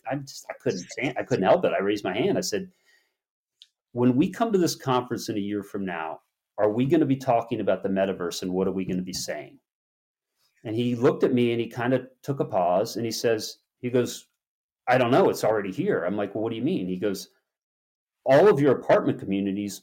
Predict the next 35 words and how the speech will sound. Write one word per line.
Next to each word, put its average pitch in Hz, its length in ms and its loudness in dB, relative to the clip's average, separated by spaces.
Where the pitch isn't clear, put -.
are 113 200 2
already 123 420 2
in 165 140 4
the 156 80 4
metaverse 92 600 0
and 113 120 -6
they're 110 80 -2
being 120 420 -2
bought 120 280 2
and - 100 -6
sold 123 640 0
right 104 240 0
now." 143 300 -4
And 123 80 2
everybody 196 380 4
in 180 100 4
the 135 80 4
room 123 560 4
kind 123 220 -4
of 123 60 -10
had 123 300 -2
that, 98 300 -2
that, 92 240 -16
that - 200 -14
kind 113 180 -8
of 101 60 -2
that 92 200 -6
hush, - 680 0
you 120 140 -4
know, 127 440 -2
they 113 160 -2
were 110 180 0
like, 98 200 4
"Whoa." 98 500 0
And 120 460 2